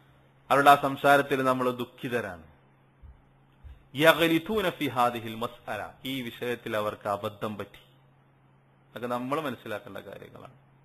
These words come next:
കാരണം ഓരോ വിഷയങ്ങളും പഠിക്കുമ്പോഴാണ് നമുക്ക് അതിനെ പറ്റി കൂടുതൽ ധാരണ ഉണ്ടായത്. നമ്മൾ ശരിയാണെന്ന് വിചാരിച്ച പലതും ചിലപ്പോൾ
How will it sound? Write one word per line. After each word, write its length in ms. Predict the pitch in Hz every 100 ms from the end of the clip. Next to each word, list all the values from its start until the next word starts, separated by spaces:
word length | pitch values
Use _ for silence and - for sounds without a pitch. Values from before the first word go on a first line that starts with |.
| _ _ -
കാരണം 140 | 113
ഓരോ 160 | 120 127
വിഷയങ്ങളും 520 | 123 - 120 120 123
പഠിക്കുമ്പോഴാണ് 580 | 120 110 - 113 113 113
നമുക്ക് 280 | 110 107 113
അതിനെ 220 | 113 113
പറ്റി 240 | 113 110 - _ _ -
കൂടുതൽ 360 | 104 107 117
ധാരണ 320 | 110 101 98 95
ഉണ്ടായത്. 420 | 90 - - 104
നമ്മൾ 240 | 104 113
ശരിയാണെന്ന് 560 | 113 117 117 123 123 123
വിചാരിച്ച 400 | 120 120 117 117
പലതും 380 | 113 110 110 113
ചിലപ്പോൾ 200 | 113